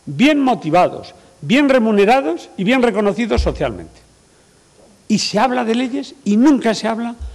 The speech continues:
de cuidar a la gente, ni de cuidar tampoco al sistema educativo, ni de cuidar el dinero. Yo creo que es momento de menos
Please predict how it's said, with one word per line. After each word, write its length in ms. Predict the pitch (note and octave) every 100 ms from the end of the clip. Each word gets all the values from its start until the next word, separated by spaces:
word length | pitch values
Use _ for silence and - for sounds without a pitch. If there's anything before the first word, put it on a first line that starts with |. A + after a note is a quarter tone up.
| - _
de 180 | C#3 D#3+
cuidar 360 | E3 D3+ G3
a 40 | G3
la 80 | F3+
gente, 440 | G3+ G3+ F3+ G3+
ni 120 | - C#3+
de 140 | C#3+
cuidar 360 | D3+ D3+ G3+ E3
tampoco 520 | E3+ D#3+ F3+ F3+ F3 -
al 140 | - B2+
sistema 260 | - E3
educativo, 520 | D#3+ D3+ C#3+ D#3 D#3 D#3 - -
ni 120 | E3+
de 140 | F3+
cuidar 400 | F3+ D3 B2 C3+ - - _ -
el 120 | A#2+
dinero. 320 | A#2+ B2 B2
Yo 160 | G#3+ C4
creo 200 | B3 A3
que 100 | F3+
es 120 | E3+
momento 420 | F3 D3 E3 D#3+
de 80 | C3+
menos 520 | F3+ B3+ B3 G#3+ -